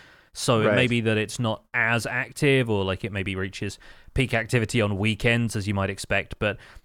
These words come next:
Speaker 1: when it comes to P V P games and, like, arena style games like that, there's a lot of choice. So I wouldn't be surprised if, you know, the new Fortnite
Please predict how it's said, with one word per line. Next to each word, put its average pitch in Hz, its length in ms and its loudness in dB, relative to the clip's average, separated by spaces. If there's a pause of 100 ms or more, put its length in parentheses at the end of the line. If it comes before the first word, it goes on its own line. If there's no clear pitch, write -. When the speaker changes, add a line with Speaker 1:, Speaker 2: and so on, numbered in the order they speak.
(100)
Speaker 1:
when 131 140 2
it 139 60 0
comes 151 280 0
to 143 100 0
P 131 140 0
V 120 120 0
P 113 200 -2
games 110 360 0
and, 113 100 0
like, 101 140 0
arena 107 720 0
style 107 440 2
games 110 500 0
like 113 240 0
that, 120 280 4
there's 123 240 0
a 196 60 6
lot 113 340 4
of 98 120 -2
choice. - 560 -6 (280)
So 104 420 2
I 110 100 2
wouldn't 113 200 0
be 104 80 -2
surprised 107 520 0
if, 98 120 -6
you 107 80 -4
know, 95 280 -2
the 98 160 -2
new 98 240 -2
Fortnite 107 580 -2